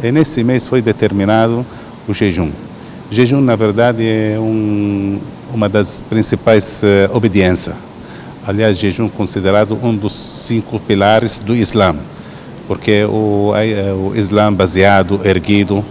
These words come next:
com cinco pilares: testemunho, eh, eh, eh, eh, que não é divindade real além de Deus, e profeta Maomé, o mensageiro de Deus, eh, cumprir oração, fazer o jejum,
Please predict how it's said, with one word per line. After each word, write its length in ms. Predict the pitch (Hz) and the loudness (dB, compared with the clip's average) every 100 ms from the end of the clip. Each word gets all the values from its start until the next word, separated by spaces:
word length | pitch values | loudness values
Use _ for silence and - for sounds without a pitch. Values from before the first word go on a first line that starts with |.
| - - - | -12 -16 -10
com 160 | - 101 110 - - - | -2 -2 -2 -12 -12 -4
cinco 340 | - 117 113 | -2 0 -2
pilares: 680 | - 90 85 87 - - - - - - | 0 0 0 0 -4 -4 -8 -16 -20 -8
testemunho, 640 | - - 101 104 107 82 71 - - - - - - | -6 -2 0 2 2 2 -4 -14 -18 -18 -18 -10 -2
eh, 40 | |
eh, 400 | 98 95 98 92 95 92 92 | 0 2 2 2 2 0 0
eh, 40 | 87 | 0
eh, 40 | |
que 160 | - 101 | 0 0
não 120 | 101 | 2
é 60 | |
divindade 540 | 92 95 87 92 90 85 | 2 2 2 2 2 0
real 360 | 82 90 85 80 | 0 2 0 0
além 180 | 87 87 | -2 0
de 120 | 82 | 0
Deus, 400 | 85 90 85 - | 2 2 2 -2
e 80 | - | -4
profeta 500 | 87 - 90 - 82 | -8 -4 -4 -2 -2
Maomé, 480 | 82 82 87 87 87 | -2 0 0 -2 -2
o 80 | 87 | -4
mensageiro 540 | 85 - 82 92 85 | -2 -2 0 0 -2
de 100 | 80 | -2
Deus, 400 | 80 95 87 - - - - - - | 0 2 2 -4 -8 -18 -18 -20 -8
eh, 160 | 98 90 | -4 -2
cumprir 420 | - 87 98 95 95 | -2 -2 0 2 2
oração, 580 | 90 82 104 95 92 | 0 0 0 0 -2
fazer 300 | 85 113 - | -2 -2 0
o 60 | 90 | -2
jejum, 520 | 82 87 95 98 92 | -2 -4 -2 -2 -2